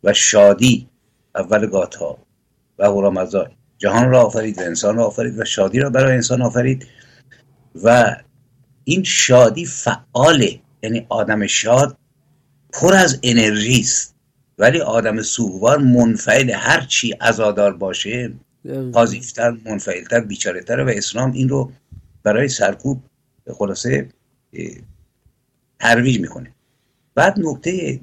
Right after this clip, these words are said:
Speaker 1: دیگه ای که اینجا هست اینه که شما نگاه کنید، وقتی که ملتی شاده، تو هر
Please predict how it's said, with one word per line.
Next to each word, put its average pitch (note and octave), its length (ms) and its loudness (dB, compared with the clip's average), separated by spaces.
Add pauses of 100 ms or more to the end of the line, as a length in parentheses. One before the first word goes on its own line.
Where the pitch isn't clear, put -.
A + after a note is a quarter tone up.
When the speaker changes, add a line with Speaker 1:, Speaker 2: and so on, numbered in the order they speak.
Speaker 1:
دیگه A#2+ 220 -2
ای G3 80 -4
که B2+ 100 -2
اینجا A#2 240 -2
هست C3+ 140 -6
اینه C#3+ 180 -4
که - 120 -12
شما A2 200 -6
نگاه D3 280 -2
کنید، C3+ 300 -8
وقتی C3+ 300 -8
که B2 120 -8
ملتی A2 720 -2
شاده، A2 840 -2 (200)
تو - 100 -6
هر B2 300 0